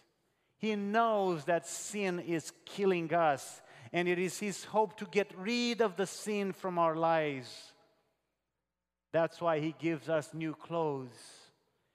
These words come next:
He calls us to keep them clean with His help, because God wants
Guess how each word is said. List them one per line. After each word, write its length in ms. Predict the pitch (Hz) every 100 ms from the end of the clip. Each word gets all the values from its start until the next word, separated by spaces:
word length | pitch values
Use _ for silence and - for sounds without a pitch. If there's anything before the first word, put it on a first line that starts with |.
| _
He 100 | -
calls 400 | 165 - 180 170
us 180 | 175 175
to 120 | - 165
keep 380 | - 185 147
them 220 | 160 160 -
clean 480 | - 175 170 160 151
with 160 | 147 -
His 220 | 139 -
help, 340 | 156 151 - - -
because 440 | 170 180 180 170 - - - -
God 580 | 190 226 233 226 220 190 - -
wants 640 | - 160 220 220 208 190